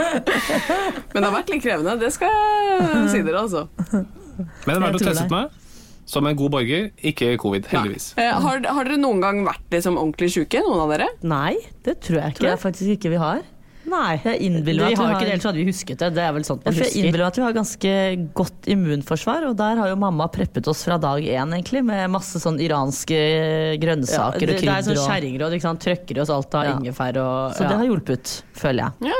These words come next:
Speaker 1: lurt da.
Speaker 2: Men veldig bra, ja, så resultatet her er jo uslåelig.
Speaker 1: Det burde du hatt litt av også, kanskje?
Speaker 2: Absolutt, jeg tror jeg skal få meg en, eh, en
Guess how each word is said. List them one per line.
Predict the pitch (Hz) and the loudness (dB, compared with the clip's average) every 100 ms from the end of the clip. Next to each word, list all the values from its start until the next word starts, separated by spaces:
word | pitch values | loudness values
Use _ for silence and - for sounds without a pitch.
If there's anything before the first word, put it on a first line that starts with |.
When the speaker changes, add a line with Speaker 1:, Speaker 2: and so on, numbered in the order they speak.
| 320 | 0
Speaker 1:
lurt | 196 - | 0 0
da. | 494 - - | -4 -4 -8
Speaker 2:
Men | 185 | -2
veldig | 220 123 | 0 2
bra, | 131 262 | 0 0
ja, | 202 | 0
så | 143 | 0
resultatet | 131 131 120 101 | 0 0 -2 -2
her | 127 175 | 0 0
er | 139 110 | 0 0
jo | 113 113 117 117 113 117 | 0 0 0 0 0 -2
uslåelig. | - 117 180 - | 0 0 0 -2
Speaker 1:
Det | 226 220 | 0 0
burde | 214 | 2
du | 208 208 | 2 2
hatt | 196 - | 0 -2
litt | 190 202 | -2 0
av | 190 190 185 | 2 2 0
også, | 185 277 | 0 -2
kanskje? | 320 | -2
Speaker 2:
Absolutt, | 151 202 240 220 | 0 0 0 2
jeg | 185 | 2
tror | 196 180 | 4 2
jeg | |
skal | 175 | 0
få | 156 135 | -2 0
meg | 123 | 0
en, | 131 135 | 0 0
eh, | 135 131 131 127 120 | 0 0 0 -2 -2
en | 131 | 0